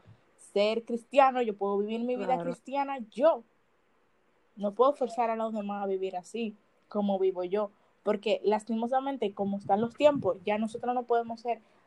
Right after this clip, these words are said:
Speaker 1: la población
Speaker 2: Algo que tú
Speaker 1: completa
Speaker 2: dijiste
Speaker 1: religiosa,
Speaker 2: que me llam-,
Speaker 1: porque existen
Speaker 2: algo que tú dijiste que me
Speaker 1: falta de
Speaker 2: llamó la
Speaker 1: creencia.
Speaker 2: atención es que ahorita me comen. Tú ves que no hay libertad de culto. Tú, tú, no, no hay libertad porque a ti no te
Speaker 1: No, no hay
Speaker 2: deberían de
Speaker 1: libertad
Speaker 2: comer
Speaker 1: de
Speaker 2: porque
Speaker 1: culto.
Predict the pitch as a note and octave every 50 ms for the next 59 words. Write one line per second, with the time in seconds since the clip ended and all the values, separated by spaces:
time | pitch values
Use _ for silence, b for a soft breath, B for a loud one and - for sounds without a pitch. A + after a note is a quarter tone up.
0 | _ - A3+ C4 B3 B3 - B3+ B3+ B3+ C4 C4 A#3+ A3 G3+ G#3 G#3+ A3 A#3+ B3
1 | A#3 A#3+ A#3+ A3+ - A3+ A#3+ A#3+ A#3+ A#3+ A#3 A3+ A3+ A3+ A3 G#3 G3+ G#3+ G3+ F3+
2 | F#3+ F#3 F3+ F3 F3+ F3 F3+ F3 - _ _ _ _ _ _ _ _ _ _ _
3 | - G#3 G#3 G#3+ A3 G#3 - - _ - F#3+ G3 G3+ A3 A3+ A#3 A3+ A3 A#3 A#3
4 | A3+ A3 G#3+ - A#3 A#3+ A3 G#3+ A#3+ A#3+ G3+ G3 G3 F#3+ F#3+ A#3 B3 - G#3+ G3+
5 | - - F#3+ F#3 F3+ F3+ F#3 F#3 - - - - - F#3+ F#3 F#3 G3 F#3+ G#3+ A3
6 | A3+ A#3 G#3+ F#3+ - - F#3+ F#3 F3 F3 E3+ E3+ F3+ F#3 - _ _ - A3+ A#3
7 | A3+ G#3+ G3+ - G3+ G3+ G#3 G#3 G#3 G#3 G3+ G#3 G3 - - G#3 G#3 G#3 G3+ -
8 | - - G#3 G#3 G#3+ G#3+ - - _ _ _ _ - - G3+ G3+ - A3 G#3+ -
9 | A#3 A#3 A#3 - G#3 G#3+ G#3 A3 A#3 A#3 A3+ A#3 A#3 C4 C4+ B3+ C4 C4 B3+ A#3+
10 | - C4 C#4 C4 C#4+ C#4 - B3 G#3+ B B B B B B A#3 A#3 A#3 - C4
11 | B3+ C4+ A3 A3+ C4 C4+ C4+ D#4 B3+ B3+ C4 B3+ C4 C4+ C4 C#4 B3+ B3 A#3+ C4+
12 | C4+ C4 B3+ C#4 C4 B3+ C4